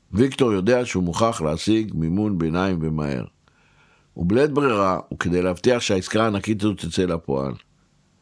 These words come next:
ויקטור עושה פעולה שהוא לא עשה מעולם. הוא מתחיל לחפש מממן. ולא סתם מממן, אלא מממן שותף.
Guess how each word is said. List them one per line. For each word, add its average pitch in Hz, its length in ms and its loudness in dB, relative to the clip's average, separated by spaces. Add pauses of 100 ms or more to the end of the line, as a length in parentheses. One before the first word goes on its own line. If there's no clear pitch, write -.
(680)
ויקטור 120 640 0
עושה 117 300 2
פעולה 113 480 2
שהוא 95 280 0
לא 110 200 2
עשה 110 320 0
מעולם. 80 720 0 (1000)
הוא 92 200 0
מתחיל 131 340 0
לחפש 123 640 -2 (420)
מממן. 87 640 -2 (680)
ולא 113 240 4
סתם 135 280 0
מממן, 98 580 0 (140)
אלא 90 180 0
מממן 90 500 -2
שותף. - 560 -8